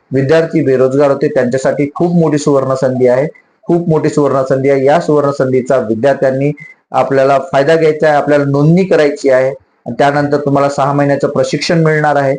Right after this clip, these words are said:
बारावीच्या विद्यार्थ्यांना, आयटीआयच्या विद्यार्थ्यांना, पदवी आणि पदव्युत्तर विद्यार्थ्यांना याचा लाभ भेटणार आहे.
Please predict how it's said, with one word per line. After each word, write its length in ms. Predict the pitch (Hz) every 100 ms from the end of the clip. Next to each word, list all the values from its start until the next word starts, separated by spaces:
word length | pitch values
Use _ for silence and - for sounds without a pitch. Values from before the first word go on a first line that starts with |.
| - _ 117
बारावीच्या 540 | 131 131 135 135 135
विद्यार्थ्यांना, 460 | 127 131 131 131 127
आयटीआयच्या 420 | 123 131 127 135
विद्यार्थ्यांना, 500 | 123 123 123 127 127
पदवी 340 | 123 120 120
आणि 160 | 131 127
पदव्युत्तर 920 | 120 113 123 - - - _ - 147
विद्यार्थ्यांना 640 | 135 120 127 135 127 143 160 - -
याचा 200 | 127 123
लाभ 240 | 120 135 139
भेटणार 320 | 143 143 135
आहे. 200 | 135